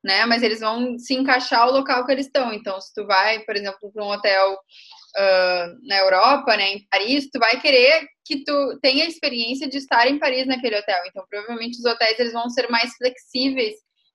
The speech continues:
em relação a, né, a cara deles, aos valores deles, né? Tipo, tu vai entrar num hotel hoje em dia, tu não vai mais ter recepção, tu vai ter prov-,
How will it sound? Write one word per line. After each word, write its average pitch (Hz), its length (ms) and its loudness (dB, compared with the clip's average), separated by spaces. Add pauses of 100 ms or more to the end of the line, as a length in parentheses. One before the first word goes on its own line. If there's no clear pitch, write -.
(140)
em 226 100 -4
relação 220 800 0
a, 202 180 0
né, 196 200 0
a 202 180 -4
cara 220 320 0
deles, 196 400 -4
aos 185 160 0
valores 190 420 -4
deles, 170 400 -8
né? 180 300 -8
Tipo, - 200 -20
tu 180 80 -20
vai 196 220 2
entrar 208 240 -4
num 202 80 -10
hotel 202 300 -2
hoje 220 180 -4
em 226 100 -8
dia, 254 380 2
tu - 380 -18
não 247 100 0
vai 247 160 4
mais 262 140 -2
ter 269 140 2
recepção, 240 580 -2
tu 190 60 -16
vai 196 120 -2
ter 220 80 -8
prov-, 214 240 -4